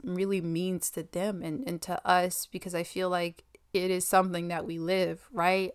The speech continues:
Um, and I, I think about the, the law or the bill that was just passed in Georgia recently, I wanna say a couple of days ago, where, um, they made it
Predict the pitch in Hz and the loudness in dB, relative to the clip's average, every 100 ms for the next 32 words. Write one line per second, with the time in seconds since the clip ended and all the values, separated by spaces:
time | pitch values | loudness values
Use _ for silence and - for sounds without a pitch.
0 | - 175 170 165 170 165 208 _ _ - | -6 -2 0 -2 -4 -6 -10 _ _ 4
1 | 214 214 214 202 - 202 240 240 262 226 | 6 8 6 6 4 4 4 4 8 10
2 | 208 202 202 - 190 190 190 185 180 170 | 10 8 4 0 2 4 4 2 0 -2
3 | - _ - 185 190 175 175 285 208 170 | -6 _ -10 0 0 6 10 10 10 8
4 | 170 165 160 190 285 214 - 190 - 180 | 4 0 4 6 6 6 2 0 -4 -4
5 | - 170 165 165 175 160 165 247 370 254 | -4 -2 0 -2 -4 -6 0 0 2 2
6 | 190 180 180 - - - 220 294 285 214 | 4 4 0 -6 -18 -2 2 4 4 0
7 | 185 170 175 165 165 269 - 151 208 190 | 0 -2 -2 -4 -4 -4 -4 -4 -4 -2
8 | 160 240 302 185 175 165 170 - 196 190 | -2 -2 -4 -2 0 -2 -4 -2 6 8
9 | 190 185 185 180 175 - 180 180 180 170 | 10 8 8 6 4 4 4 4 0 -4
10 | - 180 190 196 196 202 196 - _ _ | -8 2 6 8 6 6 2 -2 _ _
11 | _ _ _ 220 214 208 233 233 - | _ _ _ 2 6 6 6 2 0